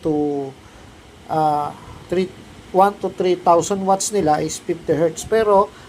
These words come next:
sabi nung seller, ano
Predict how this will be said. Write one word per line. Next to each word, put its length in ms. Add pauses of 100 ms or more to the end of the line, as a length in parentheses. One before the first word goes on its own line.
(280)
sabi 400
nung 560
seller, 640 (880)
ano 180